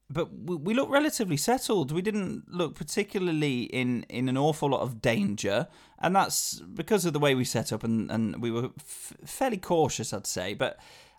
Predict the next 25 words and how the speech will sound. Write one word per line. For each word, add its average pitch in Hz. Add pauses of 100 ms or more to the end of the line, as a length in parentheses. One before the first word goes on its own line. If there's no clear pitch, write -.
(180)
I -
tweeted 196
at 117
halftime, 123
"Steady," 123 (420)
um, 107
for 117
the 113
first 104
half, 101
and 143
I -
think 196
that's 151
what 156
it 147
was. 165
And, 131
and 135 (640)
what 170
that 151
did 143
was 110 (500)
sort 120
of 123